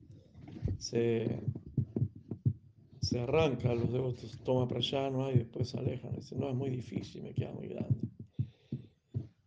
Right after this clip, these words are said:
<laughs> Y aquí estaba explicando que realmente la cosa es bien sencilla. ¿Y qué sucede con aquellos que no quieren esta dádiva divina?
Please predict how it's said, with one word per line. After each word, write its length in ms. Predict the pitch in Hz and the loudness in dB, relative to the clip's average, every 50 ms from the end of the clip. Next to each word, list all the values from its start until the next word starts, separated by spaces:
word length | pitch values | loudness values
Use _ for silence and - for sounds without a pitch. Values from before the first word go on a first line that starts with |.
| - - - - - - - - | -2 -2 -2 -6 -10 -12 -8 -6
<laughs> 260 | - - 113 131 - - - - - - - - _ _ - - - - _ - - - - - - - - - - - 104 - | -4 -4 -4 -6 -8 -12 -12 -8 -8 -8 -8 -10 _ _ -12 -12 -12 -14 _ -20 -20 -18 -12 -10 -10 -10 -8 -6 -2 0 0 0
Y 80 | - | 0
aquí 580 | 131 123 107 - 151 143 143 139 135 143 151 - - - - - - | -2 -2 -2 0 0 0 2 2 2 0 -2 -4 -8 -14 -14 -10 -8
estaba 280 | - - 127 131 127 | -4 -2 0 2 2
explicando 520 | 123 - - - - 135 139 - - 135 139 | 2 4 4 6 6 6 2 0 0 -4 -6
que 160 | 127 127 131 | -4 -6 -6
realmente 480 | 123 127 135 131 131 143 135 135 - 131 | -4 -4 -4 -4 -4 -4 0 2 2 2
la 100 | 127 123 | 2 2
cosa 260 | 117 131 127 127 131 | -2 -4 -4 -4 -4
es 60 | 127 | -4
bien 200 | 127 135 139 131 | -4 -4 -4 -4
sencilla. 600 | - - - - - - - - 143 143 135 139 - - - _ _ _ _ _ _ _ _ _ _ _ _ _ _ _ _ _ _ _ _ _ _ _ _ _ _ _ _ _ _ _ _ _ _ _ _ _ _ _ _ | -6 -6 -6 -8 -6 -6 -6 -8 -10 -10 -12 -14 -16 -18 -20 _ _ _ _ _ _ _ _ _ _ _ _ _ _ _ _ _ _ _ _ _ _ _ _ _ _ _ _ _ _ _ _ _ _ _ _ _ _ _ _
¿Y 120 | - - - | -2 0 4
qué 160 | - 233 202 | 6 6 4
sucede 480 | 220 220 196 - - 185 180 185 175 | 4 4 0 2 6 6 6 6 6
con 160 | 175 165 151 156 | 4 4 2 2
aquellos 500 | 151 - 156 170 165 160 156 143 127 - | 2 2 2 2 2 4 2 2 0 -2
que 140 | - 135 | -2 0
no 160 | 131 151 147 - | 2 2 2 0
quieren 420 | - 143 160 165 151 143 131 135 | 0 2 2 4 4 4 2 2
esta 640 | 147 135 127 127 - - 139 135 - - - - - | 0 0 -2 -2 -4 -2 0 0 0 -2 -4 -8 -8
dádiva 500 | - 120 123 120 123 127 127 123 123 120 | -4 0 0 2 2 4 4 4 4 4
divina? 460 | 117 117 120 123 123 120 127 143 170 | 2 2 2 0 -2 -2 -4 -4 -6